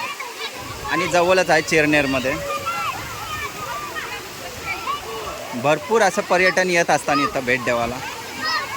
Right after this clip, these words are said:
कारण बघा निसर्गाच्या कुशीत आहे,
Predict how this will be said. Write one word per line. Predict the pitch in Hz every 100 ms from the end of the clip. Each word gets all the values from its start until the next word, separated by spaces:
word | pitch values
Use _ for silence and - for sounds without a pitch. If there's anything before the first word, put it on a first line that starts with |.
| 1047 - - - -
कारण | 175 190 196 190
बघा | 180 180 208
निसर्गाच्या | 190 175 202 180 190 202
कुशीत | - 175 185 185
आहे, | 151 143